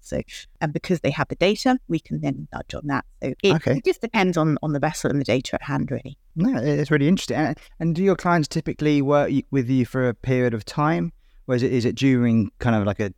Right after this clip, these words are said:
Speaker 2: digital transformation of some sort? Is that usually when you kind of partner up, or is there another kind of model that you adopt?
Speaker 1: Yeah, it's normally after they've done the initial stage of a dig-, digital trans-,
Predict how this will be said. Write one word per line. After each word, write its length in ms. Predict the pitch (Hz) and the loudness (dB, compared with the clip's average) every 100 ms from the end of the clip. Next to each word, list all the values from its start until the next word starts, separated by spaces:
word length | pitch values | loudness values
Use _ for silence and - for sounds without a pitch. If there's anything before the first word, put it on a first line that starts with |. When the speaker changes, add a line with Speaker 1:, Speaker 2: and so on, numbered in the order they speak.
| _ | _
Speaker 2:
digital 380 | 123 110 120 110 | -4 -2 -2 -2
transformation 720 | 117 113 - 120 139 127 131 | 0 0 2 2 2 2 2
of 100 | 120 | 0
some 240 | - 123 | 2 2
sort? 280 | 120 131 123 | 2 0 -2
Is 60 | 117 | 0
that 140 | 131 | 0
usually 280 | 131 123 120 | 0 0 2
when 160 | 117 113 | 2 2
you 100 | 107 | 2
kind 160 | 117 | 0
of 120 | 110 98 _ - | -2 -4 _ -6
partner 420 | 135 123 113 110 | 0 0 2 2
up, 160 | 127 | 2
or 400 | - 110 107 107 - | 2 0 0 -2 -4
is 80 | 107 | 0
there 100 | 110 | 4
another 300 | 117 117 110 - - | 4 4 0 -4 -6
kind 120 | 120 | -2
of 40 | 110 | 2
model 260 | 117 123 123 | 2 2 0
that 100 | 113 | 0
you 100 | 117 | -2
adopt? 400 | 117 135 - - _ - | 0 -2 -2 -12 _ 0
Speaker 1:
Yeah, 240 | 349 - - | 2 2 0
it's 220 | 285 294 - | -2 -2 0
normally 460 | 285 381 403 370 - | 2 4 2 0 2
after 420 | 294 294 - 247 | 4 4 0 -6
they've 280 | 226 214 208 | -2 -4 0
done 480 | 226 208 202 196 170 _ | 2 2 2 -2 -6 _
the 140 | 202 | 0
initial 480 | 196 202 - 190 165 | 0 0 -2 0 0
stage 340 | - 160 156 147 | 0 -2 -2 -2
of 80 | |
a 60 | 139 | -4
dig-, 280 | 131 151 - - - | -2 -6 -6 -14 -12
digital 280 | 143 - - | -10 -10 -8
trans-, 340 | 139 135 - | -4 -4 -4